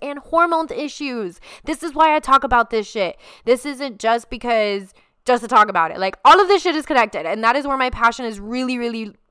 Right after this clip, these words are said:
becoming, like, it's growing and finding how all of this is connected. And it's beautiful. It's beautiful. And it's important to know. So, of course, I look at blood work with all of my clients. Of course, I look at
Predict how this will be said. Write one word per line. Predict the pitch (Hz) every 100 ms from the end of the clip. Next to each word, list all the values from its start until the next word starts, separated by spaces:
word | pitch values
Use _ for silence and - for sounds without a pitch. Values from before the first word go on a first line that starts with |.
| 196
becoming, | 240 220 233 233 220 208 - - - _ _ _ -
like, | 220 208 -
it's | - 214
growing | - 247 220 196 62 _
and | - 240 226
finding | - 247 277 254 226
how | 233 -
all | - 294 311
of | 247
this | 226 202
is | 220
connected. | 202 202 180 185
And | 185
it's | 208 -
beautiful. | - 214 247 247 190 80 - -
It's | 214 -
beautiful. | 233 240 226 - - - _ _ _
And | - 220
it's | - 220 233
important | 220 - 220 214
to | 208
know. | 185 160 - - _ _ _ -
So, | - - 269 254 247 233 214
of | 254 277
course, | - 302 294
I | 247
look | 247 240
at | 233 208
blood | 220 208
work | 202 202
with | 214 -
all | 202
of | 208
my | 202 196
clients. | - 208 208 -
Of | 220
course, | - - - 277 254
I | -
look | 240 226 220 -
at | 208 202 196 -